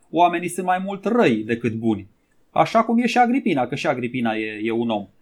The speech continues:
Uh, ideea mea rămâne. Agripina, eu nu spun, era și foarte talentată, era și foarte capabilă.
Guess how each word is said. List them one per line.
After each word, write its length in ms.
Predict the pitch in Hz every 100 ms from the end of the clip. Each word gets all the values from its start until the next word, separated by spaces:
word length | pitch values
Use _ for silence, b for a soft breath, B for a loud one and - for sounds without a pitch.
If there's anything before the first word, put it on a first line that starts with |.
| _ _
Uh, 280 | - 131 117 - _ _ _ - _
ideea 380 | 180 202 285 262
mea 160 | 269 254
rămâne. 480 | 240 240 139 101 - _ _ _ _ -
Agripina, 880 | - 131 135 147 226 233 190 180 - -
eu 180 | 160 202
nu 60 |
spun, 280 | 233 - 175
era 220 | 147 185 233
și 140 | -
foarte 600 | - 240 233 226 226 214
talentată, 600 | 220 208 208 202 190 165
era 200 | 143 180
și 120 | 185
foarte 320 | 175 196 190 180
capabilă. 840 | 180 - 180 160 143 120 110